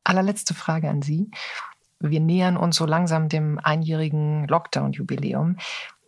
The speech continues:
Wenn Sie sich einmal vorstellen, wir wären im Märchen und es gibt eine gute Fee und die heißt Merkel. Und Sie haben einen Wunsch frei. Was wäre Ihr Wunsch an die Bundeskanzlerin, beziehungsweise die Fee?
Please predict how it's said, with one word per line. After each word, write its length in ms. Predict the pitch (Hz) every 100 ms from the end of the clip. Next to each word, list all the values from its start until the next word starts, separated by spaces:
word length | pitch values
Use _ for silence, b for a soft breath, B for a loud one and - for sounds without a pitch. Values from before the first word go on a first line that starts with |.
| _ -
Wenn 160 | 156
Sie 100 | 175
sich 100 | 165
einmal 160 | 170 156
vorstellen, 360 | 180 175 170
wir 100 | 156
wären 140 | 147 139
im 120 | 147
Märchen 500 | 196 208 - 185 180
und 120 | 160
es 120 | 151
gibt 120 | 160 -
eine 180 | 185
gute 200 | 175 175
Fee 360 | 165 - 202 196
und 180 | 165 151
die 100 | 151
heißt 220 | 147 147
Merkel. 360 | 135 127 - - - _ _ _ _
Und 80 | 196
Sie 160 | 185 170
haben 140 | 160
einen 180 | - 147
Wunsch 260 | 147 143 -
frei. 380 | - - - 156
Was 220 | 165 -
wäre 180 | 165 160
Ihr 140 | 160 160 151
Wunsch 220 | 147 -
an 100 | 143
die 60 |
Bundeskanzlerin, 640 | 135 131 - - - - -
beziehungsweise 400 | 180 214 175 151
die 100 | 165
Fee? 260 | - 117